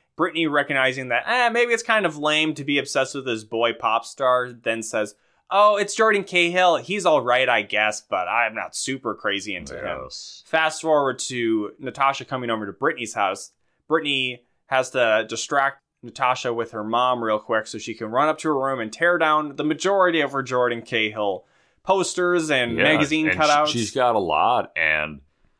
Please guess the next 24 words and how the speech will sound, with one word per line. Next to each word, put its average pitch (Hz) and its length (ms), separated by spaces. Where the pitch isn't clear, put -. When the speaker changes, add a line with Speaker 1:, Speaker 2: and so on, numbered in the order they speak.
Speaker 1:
She - 140
still 269 240
leaves 269 220
some 196 320
up, 226 220
which 165 300
I 143 140
guess 147 240
is 156 120
okay, 147 420
'cause 151 140
she's 135 200
like, 117 180
"Hey, 285 300
he's 262 220
okay. 143 500
I'll 175 260
have, 160 180
like, 135 260
a 127 80
poster 117 640
or 95 140
Speaker 2:
Yeah. 92 60
Speaker 1:
two." 69 380